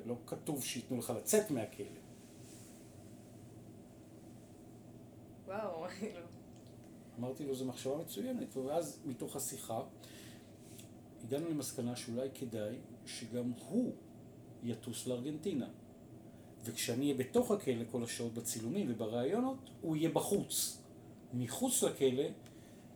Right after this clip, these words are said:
Speaker 1: בתפקיד של שומר, מאבטח, ומשהו מסתבך בכלא בארגנטינה.
Speaker 2: הוא יהיה שם.
Speaker 1: הוא יהיה שם, הוא ידע. עכשיו, הוא אומר, "אבל,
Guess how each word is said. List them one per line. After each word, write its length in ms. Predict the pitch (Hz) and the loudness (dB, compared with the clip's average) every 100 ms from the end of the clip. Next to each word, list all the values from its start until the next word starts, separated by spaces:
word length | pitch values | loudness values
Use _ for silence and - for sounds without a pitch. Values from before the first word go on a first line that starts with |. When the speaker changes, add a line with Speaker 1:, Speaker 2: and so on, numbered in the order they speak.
| - - | -8 -6
Speaker 1:
בתפקיד 520 | - 170 - 196 196 - - | -2 -2 0 0 0 -4 -2
של 340 | - 143 143 | 6 6 6
שומר, 520 | - 131 120 143 156 | 2 2 4 6 6
מאבטח, 480 | 135 120 - 175 170 - | 6 4 2 2 2 2
ומשהו 400 | 127 165 - 151 | 4 4 4 0
מסתבך 580 | 127 - - - 143 - 117 | 0 -2 -4 2 2 2 -4
בכלא 380 | - - 135 120 | -6 4 6 6
בארגנטינה. 720 | 107 98 101 98 - 160 180 240 - - - - - - - - - - - - - | 2 -2 -4 -6 0 0 0 -4 -6 -14 -16 -16 -16 -16 -16 -16 -16 -16 -16 -16 -6
Speaker 2:
הוא 140 | 208 214 | 0 2
יהיה 240 | 202 190 | 4 0
שם. 220 | - 165 160 160 | -2 -4 -6 -4
Speaker 1:
הוא 180 | - 143 | 2 4
יהיה 220 | 120 143 | 6 6
שם, 280 | 143 202 202 226 - | 6 6 6 4 2
הוא 140 | 151 123 | 0 2
ידע. 300 | 117 - 107 - - - - - - - - - - | 2 2 0 -2 -12 -16 -16 -16 -16 -16 -14 -14 -6
עכשיו, 220 | - 120 - - - - - - - - - - - - - | 2 2 0 -8 -14 -16 -16 -16 -16 -16 -16 -16 -16 -14 -4
הוא 80 | 113 | 0
אומר, 200 | 123 113 | 2 2
"אבל, 340 | 104 110 113 | 0 2 2